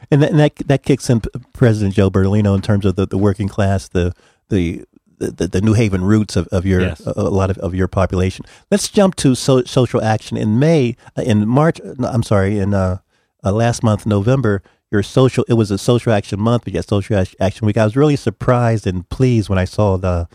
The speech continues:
Speaker 1: this emphasis on social action and social change and social justice, really to, as a, not just a one-class situation, but a university-wide kind of initiative. And you were involved with that to some degree as well. So before you jump in, share with us what, how important the, the social action,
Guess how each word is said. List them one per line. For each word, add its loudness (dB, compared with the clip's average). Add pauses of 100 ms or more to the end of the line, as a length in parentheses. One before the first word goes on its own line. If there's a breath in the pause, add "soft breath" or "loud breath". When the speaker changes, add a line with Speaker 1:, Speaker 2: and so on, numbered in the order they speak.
(180 soft breath)
Speaker 1:
this -4
emphasis -2
on 0
social -2
action -2
and -4
social -2
change -2
and -4
social -2
justice, -4 (440)
really 2
to, -6 (100)
as -2
a, 0 (640 soft breath)
not 2
just 0
a 2
one-class 0
situation, 0
but 2
a 0
university-wide 2
kind 0
of -2
initiative. -2
And -6
you 2
were 2
involved 0
with -4
that -2
to -12
some -4
degree -2
as -2
well. 0
So -8
before 0
you 2
jump -2
in, -2 (160 soft breath)
share -2
with -2
us -4
what, -4
how 2
important -4
the, 0
the -4
social 0
action, -4